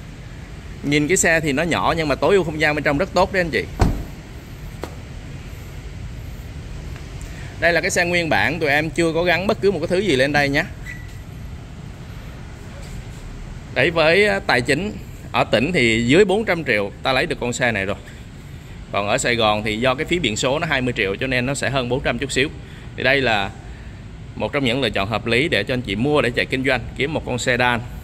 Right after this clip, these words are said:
à, vừa đủ, à, gọi là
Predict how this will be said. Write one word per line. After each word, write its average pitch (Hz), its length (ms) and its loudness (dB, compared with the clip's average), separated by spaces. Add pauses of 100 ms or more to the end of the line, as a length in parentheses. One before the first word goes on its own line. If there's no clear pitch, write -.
(560)
à, 101 240 0
vừa 107 320 4
đủ, 107 360 2 (1120)
à, - 140 -8
gọi 98 140 4
là 95 480 2